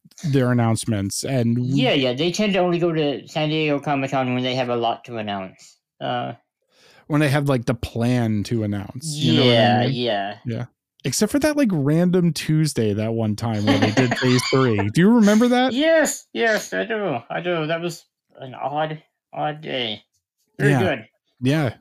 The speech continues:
Speaker 1: absolutely. That was the day we learned about that Inhumans movie. Remember that?
Speaker 2: <laughs>
Speaker 1: Um, <laughs> so they had their big panel yesterday for the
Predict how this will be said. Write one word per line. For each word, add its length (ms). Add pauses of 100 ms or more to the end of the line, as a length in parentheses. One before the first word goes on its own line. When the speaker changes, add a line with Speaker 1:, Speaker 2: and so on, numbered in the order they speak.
(140)
Speaker 1:
absolutely. 460
That 120
was 120
the 80
day 180
we 400
learned 300
about 160
that 160
Inhumans 600
movie. 360
Remember 400
that? 400
Speaker 2:
<laughs> 1000
Speaker 1:
Um, 120
<laughs> 0 (1500)
so 720
they 420
had 240
their 140
big 380
panel 580
yesterday 880
for 160
the 260